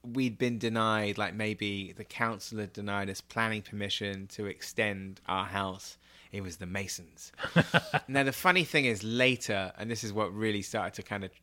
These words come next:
trigger parts of Hot Fuzz in my head, is that when I was, like, working as a teenager in the local supermarket, my supermarket boss at the time, um,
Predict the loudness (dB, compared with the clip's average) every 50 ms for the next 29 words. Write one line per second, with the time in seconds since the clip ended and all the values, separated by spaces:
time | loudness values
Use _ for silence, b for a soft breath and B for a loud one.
0 | _ _ _ -8 -4 -2 -2 0 0 -2 -2 0 -2 -2 -2 -2 -6 -4 -2 -4
1 | -4 -2 0 -2 -2 0 -2 -2 -4 -2 -2 -2 -2 -2 -4 -6 -12 b b b
2 | b b b b b b 0 0 0 0 -2 -2 0 0 0 0 -2 -4 -2 0
3 | 2 2 2 2 0 -2 -4 -4 -4 -2 2 2 4 2 2 0 -2 -2 -2 -2
4 | -2 -4 -6 -6 -8 -8 -8 -6 -4 -2 0 0 0 -2 -2 -2 -2 -2 -2 -4
5 | -4 -6 -4 -2 -2 -2 -4 -4 -6 -6 -4 -2 -2 -2 -2 -2 -2 -2 -2 -4
6 | -6 -8 -10 -10 -12 -16 _ B B B B B B B B B B B B _
7 | -6 -2 2 2 4 4 2 2 0 0 0 0 2 2 2 2 0 -6 -8 -2
8 | 4 4 6 6 4 2 -4 -8 -8 -10 -12 _ _ _ _ _ _ _ _ -6
9 | -6 -6 -6 -8 -6 -2 -2 0 0 0 -2 -4 -6 -10 -12 -16 _ _ _ _
10 | _ _ _ _ _ _ -6 -2 0 0 0 0 -2 -4 -6